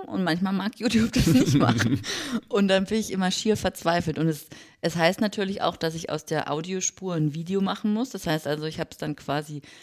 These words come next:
Speaker 1: äh, fertig geschnitten, alles fertig gemacht. Dann hab ich's in iMovie, ähm, äh, importiert, hab dann mein Titelbild als Video quasi drüber gelegt, hab's als Video exportiert, um es dann auf YouTube <laughs> hochzuladen, um YouTube dann zu überzeugen, er möge,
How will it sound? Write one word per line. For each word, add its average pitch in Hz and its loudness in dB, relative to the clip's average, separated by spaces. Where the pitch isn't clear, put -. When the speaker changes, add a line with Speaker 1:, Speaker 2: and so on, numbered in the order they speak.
Speaker 1:
äh, 160 -2
fertig 156 2
geschnitten, 220 0
alles 165 -2
fertig 175 -4
gemacht. 208 -2
Dann 165 0
hab 156 -2
ich's - -10
in 151 -4
iMovie, 208 0
ähm, 202 0
äh, 98 -8
importiert, 220 0
hab - -8
dann 165 4
mein 143 4
Titelbild 226 0
als 139 -2
Video 202 0
quasi 190 0
drüber 196 -4
gelegt, 202 -2
hab's - -2
als - 0
Video 170 0
exportiert, 202 0
um 175 0
es 170 -4
dann 175 2
auf - -6
YouTube 202 -4
<laughs> - -
hochzuladen, 180 2
um 185 -2
YouTube 220 0
dann 190 2
zu - -8
überzeugen, 175 0
er - -2
möge, 175 -4